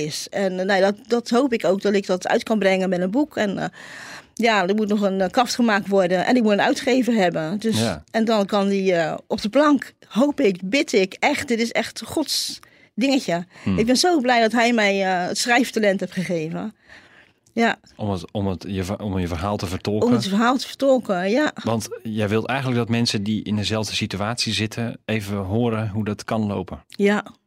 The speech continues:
Speaker 1: Ja, niet opgeven. Niet opgeven. God geeft niet op, moet je ook niet doen, weet je.
Speaker 2: Hmm.
Speaker 1: Dan, hij is er voor je, echt. En het heeft bij mij zoveel jaar geduurd. En daarna nog een terugval in drank.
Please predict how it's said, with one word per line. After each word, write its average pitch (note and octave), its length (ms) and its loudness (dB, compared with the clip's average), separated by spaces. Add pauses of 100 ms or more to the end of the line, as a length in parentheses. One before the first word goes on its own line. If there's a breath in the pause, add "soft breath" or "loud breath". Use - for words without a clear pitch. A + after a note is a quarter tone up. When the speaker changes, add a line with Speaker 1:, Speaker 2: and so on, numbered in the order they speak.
(220)
Speaker 1:
Ja, - 300 0
niet A#3 160 2
opgeven. F3 600 0
Niet B3+ 160 0
opgeven. F3+ 440 0
God B3+ 200 -2
geeft A#3+ 220 2
niet A#3+ 120 2
op, A#3+ 180 0
moet A#3 140 2
je A#3+ 120 2
ook C#4 100 -2
niet B3+ 140 0
doen, E3+ 260 0
weet F3+ 220 -2
je. C#4+ 80 2
Speaker 2:
Hmm. C#4 100 2
Speaker 1:
Dan, A#3 140 -2 (520 loud breath)
hij G3+ 140 2
is - 180 0
er C#4 120 2
voor F#3+ 260 4
je, D#3+ 280 2
echt. - 460 -4
En - 120 0
het G#3+ 80 -2
heeft A#3 140 4
bij A3+ 100 4
mij G#3 180 4
zoveel C4+ 380 2
jaar A#3+ 200 2
geduurd. F#3+ 440 2
En A#3 140 2
daarna B3 200 4
nog A#3+ 160 2
een A3+ 80 2
terugval G#3 420 -2
in G#3+ 120 4
drank. A#3+ 420 0